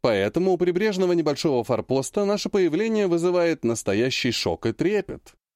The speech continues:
Моряки, одетые в легкие тканевые одежды,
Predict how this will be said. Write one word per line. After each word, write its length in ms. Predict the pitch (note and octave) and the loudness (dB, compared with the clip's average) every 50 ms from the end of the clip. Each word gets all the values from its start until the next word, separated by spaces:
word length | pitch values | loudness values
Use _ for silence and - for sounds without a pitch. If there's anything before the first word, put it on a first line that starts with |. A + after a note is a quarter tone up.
| _ _ _ _ _ _ - | _ _ _ _ _ _ -2
Моряки, 540 | G2 A2+ C#3 D#3 F3+ F#3 - - A#3 A#3+ A3+ | 0 2 4 4 2 0 0 0 0 2 4
одетые 520 | G3+ E3+ C#3 C#3 D#3+ C#3+ - D3 C3+ B2+ | 2 2 2 2 2 0 2 0 0 2
в 60 | A2 | 2
легкие 400 | A#2+ C#3+ D3 C3+ - - C3 B2 | 2 0 0 0 0 0 0 0
тканевые 640 | - - - C#3 C3+ B2+ B2+ A#2+ A#2+ A#2 A2+ A2+ A2 | 0 0 -2 0 0 2 0 2 2 2 2 2 0
одежды, 560 | A2 G#2+ A#2 D#3+ F3+ E3 D3 D3+ D#3+ D#3+ | 0 0 0 0 0 0 0 0 -2 -2